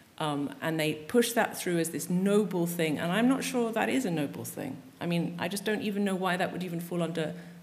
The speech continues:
the, um, auspices of trans rights. It's a very radical policy,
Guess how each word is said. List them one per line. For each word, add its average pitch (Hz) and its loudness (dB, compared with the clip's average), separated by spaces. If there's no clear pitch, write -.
the, 160 -4
um, 151 -4
auspices 156 -8
of 147 -8
trans 151 -4
rights. - -2
It's - 0
a 170 0
very 185 2
radical 175 0
policy, 170 0